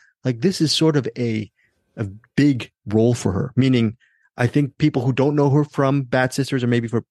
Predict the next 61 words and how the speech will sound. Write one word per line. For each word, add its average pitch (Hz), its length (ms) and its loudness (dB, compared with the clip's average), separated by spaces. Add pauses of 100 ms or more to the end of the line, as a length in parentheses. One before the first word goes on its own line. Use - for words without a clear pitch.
(140)
previous 127 300 -2
work 120 160 0 (260)
will 123 140 4
really 131 300 2
say, 120 180 -2
"I, 135 160 -2 (140)
I 127 100 0
think 120 280 -2 (280)
this 110 140 -2
is 104 100 0
a 101 60 2
very 101 420 2 (540)
important 107 340 0
performance 104 480 0
for - 140 0
Eve 107 160 0
Hewson." - 260 -2
She's 127 240 0
so 127 260 2
good 113 260 0
as 107 120 0
Flora, 110 360 0
and 107 120 0
I 117 60 2
wanna 120 220 0
see, 127 200 -2 (220)
kinda 143 180 0
looks 127 180 0
a - 40 0
little 117 120 2
bit 107 140 -2
like - 140 -2
Emily 104 260 2
Blunt 107 280 0
too, 127 140 2
a 123 60 2
little 110 140 0
bit, 113 160 -4
they, 104 100 0 (300)
like, 104 80 -4
they're 110 100 2
related. 110 460 2 (140)
She's 175 260 0
very, 120 340 2
very 104 240 2
good 110 120 0
in 107 60 0
this 107 140 -2
movie, 113 200 0
and 110 100 -4
I 127 40 -2
think 196 200 -4
she's, 131 280 -2 (360)
she - 180 -2
is 110 100 0
the 107 80 0
best 120 360 -2
part 135 320 0
of 147 80 0
this 160 160 0
film. 175 260 2